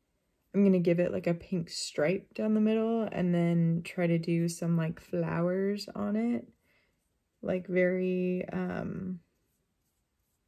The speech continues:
like the Hawaiian print that's, like, coming back in, very, like,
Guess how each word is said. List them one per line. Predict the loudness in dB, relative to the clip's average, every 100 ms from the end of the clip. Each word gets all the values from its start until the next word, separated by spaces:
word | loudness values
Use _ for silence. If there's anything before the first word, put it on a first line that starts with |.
| _ _ _ _ _ _ _ _ _ _ _ _ _
like | 4 4 4
the | 0 2
Hawaiian | 2 0 0 0 0
print | 0 -2 0
that's, | -4 -2 -2
like, | -4
coming | 0 2 4 2
back | 0 -2 -2 -2
in, | 0 0 -2 -2
very, | -2 -2 -2
like, | -2 -4 -8